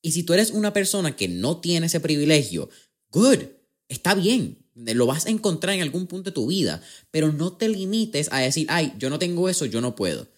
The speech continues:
Porque yo soy fiel creyente de lo que tú acabas de decir, que un libro puede ser tu mentor. Y soy aún más fiel creyente de lo que dijiste, es que hay periodos de la vida donde distintos mentores van a tener distintos roles en tu crecimiento.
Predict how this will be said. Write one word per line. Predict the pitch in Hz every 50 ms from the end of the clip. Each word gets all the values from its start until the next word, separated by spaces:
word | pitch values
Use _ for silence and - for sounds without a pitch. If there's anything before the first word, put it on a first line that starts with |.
| _ _ _ _ _ _
Porque | - 147 131 143
yo | 135 139
soy | 139 202 190
fiel | 170 170 - - 160 156 156
creyente | - 180 175 185 196 202 196 -
de | 160
lo | 143 139
que | 131
tú | 120 113
acabas | 110 117 120 131 135
de | 147 160 160 156
decir, | 160 156 208 208 190 165 -
que | - 131 123 120 - - - _ _ _ _
un | - 123 120 120
libro | 143 202 208 208 160 -
puede | 214 107 110 120
ser | 156 175 160 165
tu | 185 175
mentor. | 185 175 165 - - 85 78 - - _ _ _ _ _ _ _ -
Y | 139 131 - _
soy | - - 170 165 - - - -
aún | 127 127 131 139 143 135 135
más | 123 110 107 - -
fiel | - - 139 147 156 156
creyente | - 185 175 180 202 214 214 202 190 - - 135
de | 135
lo | 131 131
que | 135
dijiste, | 123 120 151 202 208 - - -
es | 143 -
que | - - 127 117 113 104 - - _ _ _ _ _ _ _
hay | - 123 127 127
periodos | - - 160 151 151 170 170 170 170
de | 160 175
la | 170 175
vida | 175 208 202 190 170 143
donde | 131 123 120 117
distintos | 113 113 110 - 131 127 131 127 - 156
mentores | 160 165 165 165 160 - 196 196 185 180 127
van | 110 120 120
a | 135 139
tener | - 160 170 185 185 170
distintos | 139 151 - - - 135 143 143 135 - 165 151 -
roles | - 180 196 196 175 147 151 - -
en | 120 117 110
tu | 113 117 110
crecimiento. | 110 110 - - 98 92 107 135 160 151 - 87 - - _